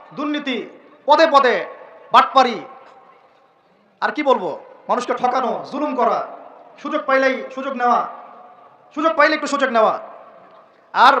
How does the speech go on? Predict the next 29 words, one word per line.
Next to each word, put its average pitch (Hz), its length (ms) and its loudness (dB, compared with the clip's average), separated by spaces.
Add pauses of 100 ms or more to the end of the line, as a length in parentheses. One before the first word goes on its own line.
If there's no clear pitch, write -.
(540)
বিভিন্ন 302 300 0
জায়গায়, 247 480 4
specially 285 420 -2 (720)
মানে - 200 -20
কিছু 320 140 -6
কিছু 311 140 -2
বড় 269 200 6
বড় 320 180 8
জায়গায় 220 300 4
এমন 277 240 4
কিছু 294 160 -2
মানুষকে 262 460 0
বসায় 233 280 2
দেওয়া 269 180 4
হয়েছে, 185 340 -4 (360)
যাদের 285 360 6
মনে 277 140 2
হয় 302 100 4
ইসলামের 285 420 2
নাম 285 200 4
শুনলেই 311 320 2
ভিতরে 285 260 0
আত-, 240 200 2
মানে 202 200 -6
তেলে 330 180 6
বেগুনে 285 220 2
জ্বলে 226 180 2
ওঠে 175 140 0
একেবারে। 135 300 -8